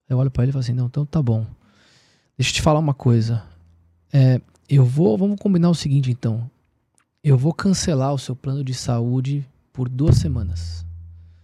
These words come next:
E você vai ficar essas duas semanas sem plano de saúde e depois a gente vai conversar pra ver como é que você se sentiu aí, viajando, curtindo,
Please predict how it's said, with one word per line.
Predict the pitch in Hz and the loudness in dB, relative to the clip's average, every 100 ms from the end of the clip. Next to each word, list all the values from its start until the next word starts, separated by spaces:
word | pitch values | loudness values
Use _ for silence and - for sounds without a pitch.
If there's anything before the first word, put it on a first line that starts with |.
| _ _ _ _ _ _ _ | _ _ _ _ _ _ _
E | 127 | 0
você | 123 127 - 120 | 0 -2 -2 -2
vai | 123 127 | -2 -4
ficar | - - 120 | -8 -8 -6
essas | - 127 | -4 -4
duas | 127 | -4
semanas | - 131 120 | -4 -4 -6
sem | - | -8
plano | 120 120 | -10 -10
de | 117 | -10
saúde | 123 120 156 135 - - _ _ _ _ _ _ _ _ 143 | -6 -4 -2 -4 -8 -18 _ _ _ _ _ _ _ _ -8
e | |
depois | 123 - 117 | -6 -4 -6
a | |
gente | 120 - | -6 -8
vai | 120 | -10
conversar | 117 123 123 123 127 131 - _ _ _ _ _ _ _ - | -8 -6 -6 -6 -6 -6 -10 _ _ _ _ _ _ _ -4
pra | 127 | -2
ver | 127 | -2
como | 127 123 | -4 -6
é | |
que | - | -6
você | 127 131 | -8 -6
se | - | -8
sentiu | - 151 135 131 160 139 | -8 -8 -6 -4 -2 -2
aí, | 120 156 165 139 _ _ _ _ _ _ | -2 -2 -4 -8 _ _ _ _ _ _
viajando, | 123 120 156 147 190 143 | -12 -10 -8 -8 -8 -8
curtindo, | - 123 - 175 165 156 143 | -10 -10 -12 -12 -10 -10 -10